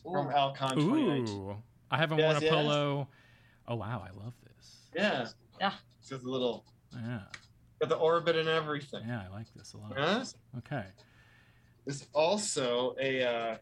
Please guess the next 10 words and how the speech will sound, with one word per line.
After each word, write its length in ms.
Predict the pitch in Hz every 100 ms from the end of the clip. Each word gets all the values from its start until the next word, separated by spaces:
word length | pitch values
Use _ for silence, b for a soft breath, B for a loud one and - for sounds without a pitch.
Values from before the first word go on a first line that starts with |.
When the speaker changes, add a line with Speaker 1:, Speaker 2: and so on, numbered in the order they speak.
| _ _ _ _
Speaker 1:
regular. 640 | 143 156 143 131 117 139 - _ _ - _ -
Um, 520 | 131 123 117 110 107 -
this 160 | 127 135
is 160 | 120 127
a 500 | 127 127 123 123 120
small, 760 | - - 139 135 127 107 - - _ _ _ - 127
Speaker 3:
Okay. 140 | 123
Speaker 1:
uh, 220 | 117 101 - - _ _ _
regular 320 | 143 131 120
neck. 300 | 113 104 -